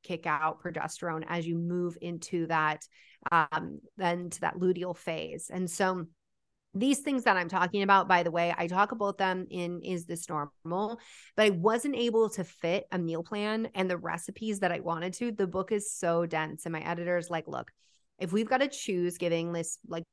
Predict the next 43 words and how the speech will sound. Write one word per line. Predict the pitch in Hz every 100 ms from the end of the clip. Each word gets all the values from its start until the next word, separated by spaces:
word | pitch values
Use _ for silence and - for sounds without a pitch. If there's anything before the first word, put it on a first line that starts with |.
| -
medically | 175 196 214 262
accurate | 175 170 - 185 185 196 -
information | 185 233 240 196 185 240
to |
women | 202 170 175 185 -
or, | 240 214 180 208 269 _ _ _ _ -
uh, | 208 190 180
putting | 196 214 202
in |
a | 190
meal | 185 180
plan | 185 175
and | 170
recipes, | 160 175 180 185 180
like, | 180 - _ 202
I | 190
would | 190
rather | 175 170 170
keep | 165 175 165
the | 160
information." | 160 156 156 160 170
And | 170
that's | 190 190
what | 220
we | 175
settled | 165 156 151 -
on. | - - _ -
But | 202 175 - _ _ _ _ -
I | 185
know | 185 185
that | 190
it's | 190 175
hard | 165 170
to | 175
do | 180
a | 175
program | 170 165 180 247 277
without | 214 175 170 -
some | 170
structure | 165 - 165 - 180
and | 165
framework. | 156 156 151 165 170
So | - 175